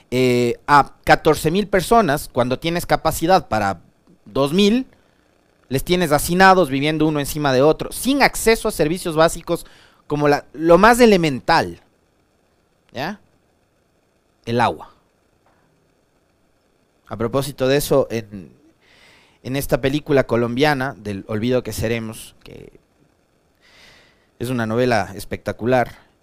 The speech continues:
em, hay una frase, ¿no?, de, de este médico, que dice que el agua limpia salva más vidas que los cirujanos. Ni siquiera acceso a agua limpia tienen los privados de libertad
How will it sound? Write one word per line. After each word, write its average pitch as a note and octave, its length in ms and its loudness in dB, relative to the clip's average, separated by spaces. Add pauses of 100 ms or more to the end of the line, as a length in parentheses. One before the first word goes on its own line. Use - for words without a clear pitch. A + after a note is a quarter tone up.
(100)
em, G2+ 420 -16 (140)
hay C3 120 -10
una C#3 120 -4
frase, C3 380 -4
¿no?, G#2+ 280 -10 (260)
de, G#2 240 -20
de F#2+ 100 -16
este F#2+ 220 -14
médico, G2 440 -10 (2000)
que A#2 80 -8
dice C3 200 -4
que B2 100 -2
el B2 40 4
agua B2+ 220 6
limpia B2+ 340 -2
salva A2+ 260 -4
más G#2 160 -6
vidas A2 220 -4
que - 100 -8
los F2+ 140 -10
cirujanos. F2+ 560 -12
Ni G3 160 0
siquiera A3+ 360 4
acceso A3 360 2
a G#3 40 10
agua G3 200 10
limpia G#3 500 4
tienen F2 460 -10 (1700)
los B2 160 -2
privados A#2 340 2
de G#2+ 80 -2
libertad G2 460 -6